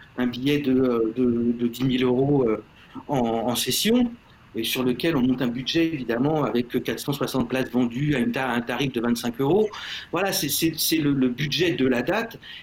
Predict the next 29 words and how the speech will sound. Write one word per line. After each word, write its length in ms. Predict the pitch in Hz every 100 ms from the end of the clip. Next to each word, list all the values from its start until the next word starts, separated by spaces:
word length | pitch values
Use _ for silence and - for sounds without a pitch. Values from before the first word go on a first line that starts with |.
| -
Et 60 |
effectivement, 500 | 123 135 120 131 160 208
on 80 |
n'a 120 | 143 123
pas 120 | 160
les 140 | 147
moyens 280 | 143 143 160
de 100 | 131
multiplier 580 | 131 - - - 151 170
des 80 | 123
plantades 440 | 135 135 151 139
comme 160 | 123 113
ça, 340 | 190 196 202 - - -
sur, 320 | - - 170 147
euh, 180 | 123 120 127
même 180 | 135 123
pas 140 | 175
sur 180 | 160 131
une 80 | 120
dizaine 300 | 131 135 123
de 100 | 127
dates 220 | 120 -
par 160 | 120
an, 60 | 202
parce 120 | -
que 80 | -
tu 140 | 131
plantes 280 | 117 160 147 -
directement. 560 | 120 127 226 233 202